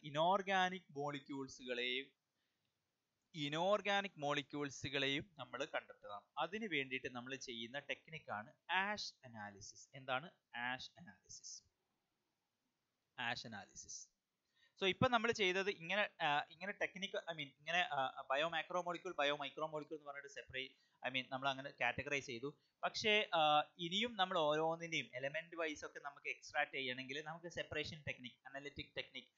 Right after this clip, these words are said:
ആ, spectrometry എന്നൊക്കെ പറഞ്ഞിട്ട് നമ്മൾ കുറേ ടെ-, ടെക്നിക്കുകൾ ഉണ്ട്. അതൊക്കെ നിങ്ങൾ, എനിക്ക് തോന്നുന്നു നിങ്ങൾ chemistry point ഓഫ് വ്യൂലൊക്കെ പഠിക്കുന്നത് അല്ലേ, separation technique, ഓരോ എലമെന്റുകളൊക്കെ തിരിക്കുന്നതൊക്കെ നമ്മൾ പഠിക്കുന്നുണ്ട്. So അത്രയും ഡീറ്റെയിൽസിലേക്ക് നമുക്ക് പോകണ്ട. അത് just അതിന്റെ ഒരു,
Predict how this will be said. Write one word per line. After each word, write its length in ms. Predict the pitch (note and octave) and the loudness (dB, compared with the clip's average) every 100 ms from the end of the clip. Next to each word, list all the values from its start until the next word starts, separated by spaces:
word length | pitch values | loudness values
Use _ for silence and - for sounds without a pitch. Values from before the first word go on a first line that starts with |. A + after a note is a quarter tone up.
| _ _ - | _ _ -2
ആ, 240 | B2+ B2+ B2+ | 4 4 4
spectrometry 920 | - D3 - - C#3+ C#3+ C3 C#3+ C#3+ | 0 -8 -2 6 6 4 -8 -4 -2
എന്നൊക്കെ 220 | C#3 C#3 | -2 0
പറഞ്ഞിട്ട് 300 | C3+ C#3 D#3 | 2 0 -2
നമ്മൾ 260 | D3+ D3+ D3 | -4 -4 -2
കുറേ 260 | D3+ D3+ | 2 2
ടെ-, 260 | D3 D#3 - D3+ | 2 -6 -6 -8
ടെക്നിക്കുകൾ 520 | - D#3+ D#3+ E3+ C#3 | -6 -10 -4 -2 0
ഉണ്ട്. 200 | C#3 F#3 F3+ | -2 -2 0
അതൊക്കെ 260 | A3 A3 | 0 -2
നിങ്ങൾ, 240 | G3+ G3+ G#3 | -6 -4 -4
എനിക്ക് 340 | F#3 F3 F#3 | -6 -12 -6
തോന്നുന്നു 240 | F3 E3+ | -4 -4
നിങ്ങൾ 200 | F3+ E3+ | -10 -10
chemistry 420 | D#3+ D#3 D3+ - F3+ | -8 -8 -8 -8 -4
point 260 | D#3+ D3 | -4 -4
ഓഫ് 80 | C#3+ | -6
വ്യൂലൊക്കെ 300 | C3+ C3 - | -4 -6 -4
പഠിക്കുന്നത് 360 | A#2+ A2+ A#2 A2 | -6 -6 -12 -10
അല്ലേ, 140 | A2 | -10
separation 500 | G#2+ A#2 B2+ B2 A#2 - | -8 -8 -4 -4 -4 -10
technique, 240 | A#2 A#2+ _ _ _ A#2+ | -12 -14 _ _ _ -2
ഓരോ 220 | B2 C3+ | 2 2
എലമെന്റുകളൊക്കെ 800 | B2+ C3 C3 B2+ B2 B2 - B2 - | 2 -4 -4 0 0 0 -8 -12 -10
തിരിക്കുന്നതൊക്കെ 560 | A#2 - A#2 A#2 - C#3+ | -12 -10 -8 -6 -6 -6
നമ്മൾ 280 | B2 A#2 | -10 -8
പഠിക്കുന്നുണ്ട്. 480 | A#2 G#2+ G#2 G#2+ G#2+ | -8 -10 -12 -14 -8
So 60 | C#3 | -6
അത്രയും 320 | C3 F3 F#3+ | -4 -6 -6
ഡീറ്റെയിൽസിലേക്ക് 540 | D3+ D#3 D3+ D3+ D3+ | -6 -4 -4 -4 -8
നമുക്ക് 260 | C#3+ D3+ - | -6 -10 -8
പോകണ്ട. 280 | - G#2 A#2 - _ _ _ - | -8 -4 -2 -4 _ _ _ -8
അത് 500 | D3+ D3 D#3+ E3+ D3+ | -8 -6 -8 -6 -6
just 240 | C#3 - | -8 -6
അതിന്റെ 260 | E3 D#3 E3 | -8 -4 -2
ഒരു, 240 | E3+ F3 | -2 -4